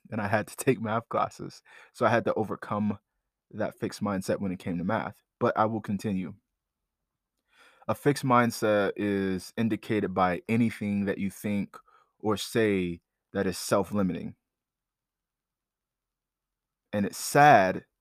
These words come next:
that far too many people have the fixed mindset. When people with a fixed mindset encounter difficulty, such as the example I just gave you guys, they tend to give up too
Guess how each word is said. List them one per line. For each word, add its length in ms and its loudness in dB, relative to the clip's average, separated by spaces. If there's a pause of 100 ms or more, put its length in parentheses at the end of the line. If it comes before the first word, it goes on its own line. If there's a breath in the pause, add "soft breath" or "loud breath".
(460)
that 140 -4
far 240 6
too 140 -2
many 200 0
people 760 -6
have 460 0 (520)
the 80 -10
fixed 300 -6
mindset. 480 -2 (960)
When 140 -2
people 300 0
with 180 2
a 40 -4
fixed 320 -2
mindset 440 0
encounter 380 -4
difficulty, 880 -2 (580)
such 300 -12
as 80 -14
the 80 -8
example 460 -4
I 120 4
just 200 -6
gave 200 -6
you 80 -10
guys, 400 -6 (640)
they 140 0
tend 220 2
to 60 4
give 260 2
up 260 6 (640)
too 420 -4